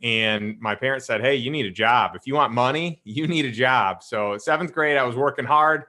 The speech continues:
uh, knocking on doors, selling subscriptions all the way through my senior year of high school. I did the same thing, except that I,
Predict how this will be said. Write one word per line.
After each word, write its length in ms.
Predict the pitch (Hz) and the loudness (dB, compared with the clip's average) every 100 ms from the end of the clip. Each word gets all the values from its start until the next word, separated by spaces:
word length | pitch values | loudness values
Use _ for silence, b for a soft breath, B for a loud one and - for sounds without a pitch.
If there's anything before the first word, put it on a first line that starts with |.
| b b b b _ | b b b b _
uh, 360 | 110 107 107 107 | -2 0 0 0
knocking 320 | 131 147 165 | 2 2 2
on 160 | 151 139 | -2 0
doors, 500 | 143 147 147 151 139 | 0 0 0 -2 -8
selling 460 | - 160 151 156 | -4 0 0 0
subscriptions 1040 | 151 147 127 - 143 135 160 147 151 139 - | -6 -12 -12 -4 -4 -4 -6 -6 -8 -14 -8
all 220 | 120 131 | 0 2
the 100 | 160 | 2
way 360 | 160 156 151 151 _ | 2 2 0 -2 _
through 540 | - 147 147 147 147 143 | -4 0 2 2 0 -2
my 300 | 131 127 123 | 0 0 -2
senior 380 | - 160 151 139 | -6 -6 -6 -6
year 200 | 131 131 | 0 -2
of 100 | - | 0
high 140 | 147 | -4
school. 340 | 143 - 110 | -4 -6 -4
I 100 | 95 | -4
did 180 | 101 107 | -6 -10
the 60 | 98 | -12
same 420 | - - 147 151 | -12 -8 -8 -8
thing, 320 | _ 156 147 | _ -6 -6
except 460 | - - 139 123 - | -6 -6 -4 -4 -2
that 100 | 120 | -2
I, 300 | 113 110 | 0 0